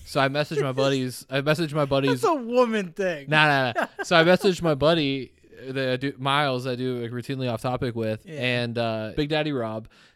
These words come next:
Speaker 1: and, uh,
Speaker 2: Yeah, Big Daddy Rob.
Speaker 1: Big Daddy Rob, and, uh, so I messaged him. I was like, "Hey, she just, I'm on a first date,"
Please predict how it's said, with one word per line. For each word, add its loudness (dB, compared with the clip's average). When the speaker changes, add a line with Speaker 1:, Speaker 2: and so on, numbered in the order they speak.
Speaker 1:
and, -2
uh, 2
Speaker 2:
Yeah, -2
Big -10
Daddy -6
Rob. -6
Speaker 1:
Big 0
Daddy 4
Rob, 2
and, 0
uh, -2
so 2
I -4
messaged -2
him. -2
I 0
was -2
like, -2
"Hey, -2
she -4
just, -4
I'm 0
on 2
a -4
first -4
date," -4